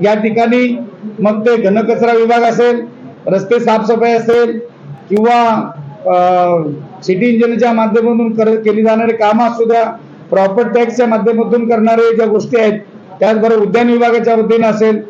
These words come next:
सिडकोच्या माध्यमातून भूखंड वाटप असेल किंवा प्रत्येक वर्षाला आर-, रिझर्व्ह प्राईस आरपी ते वाढवायचं असेल,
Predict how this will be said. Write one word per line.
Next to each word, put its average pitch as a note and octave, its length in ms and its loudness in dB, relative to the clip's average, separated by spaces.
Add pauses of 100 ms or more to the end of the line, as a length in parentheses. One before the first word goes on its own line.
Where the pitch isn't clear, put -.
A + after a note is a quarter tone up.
(180)
सिडकोच्या A3 500 0
माध्यमातून A3 600 0
भूखंड A#3+ 340 0
वाटप A3+ 360 0
असेल G3+ 320 -2 (420)
किंवा A#3+ 600 0 (280)
प्रत्येक A3 400 0
वर्षाला A#3 720 0
आर-, G3 500 -2
रिझर्व्ह A3+ 380 0
प्राईस A3+ 380 0
आरपी G3 480 0 (360)
ते A#3 80 4
वाढवायचं A#3+ 440 2
असेल, G3+ 400 -2